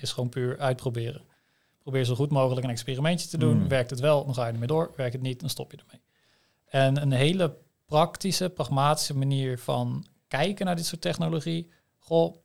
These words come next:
Speaker 1: eh, dit is ook wat ik alleen maar zeg tegen het M K B. A I gebruiken is geen doel.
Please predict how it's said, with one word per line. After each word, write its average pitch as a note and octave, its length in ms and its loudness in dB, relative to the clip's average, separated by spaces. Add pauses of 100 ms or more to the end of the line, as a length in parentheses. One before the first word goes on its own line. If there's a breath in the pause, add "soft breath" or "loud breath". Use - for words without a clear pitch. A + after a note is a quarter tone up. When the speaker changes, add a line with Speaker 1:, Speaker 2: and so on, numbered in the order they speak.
(180)
Speaker 1:
eh, C3 200 -4
dit B2+ 160 -4
is - 80 -2
ook C#3 140 -6
wat C3 80 -4
ik - 220 -20 (120)
alleen C3+ 460 0
maar B2 160 2
zeg B2+ 200 0
tegen A#2+ 300 -4
het B2+ 120 -6
M B2 60 0
K B2+ 140 -8
B. B2+ 60 -6 (1200 soft breath)
A D3+ 140 4
I F#3 140 2
gebruiken D#3 440 4
is D#3+ 140 2
geen C3+ 240 2
doel. A#2 240 -2